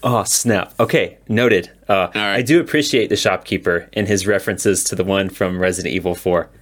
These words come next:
Speaker 2: Yes.
Speaker 1: <laughs>
Speaker 2: Yes. And, <sighs> dang it, I know we, we probably talked about this in our E three episode, but the Resident Evil four remake trailer just came out.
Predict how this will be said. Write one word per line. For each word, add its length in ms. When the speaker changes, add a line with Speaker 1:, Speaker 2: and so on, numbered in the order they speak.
Speaker 2:
Yes. 640
Speaker 1:
<laughs> 680
Speaker 2:
Yes. 600
And, 360
<sighs> 260
dang 160
it, 160
I 140
know 160
we, 200
we 160
probably 200
talked 240
about 200
this 200
in 60
our 100
E 160
three 240
episode, 540
but 320
the 100
Resident 300
Evil 160
four 260
remake 380
trailer 300
just 200
came 200
out. 260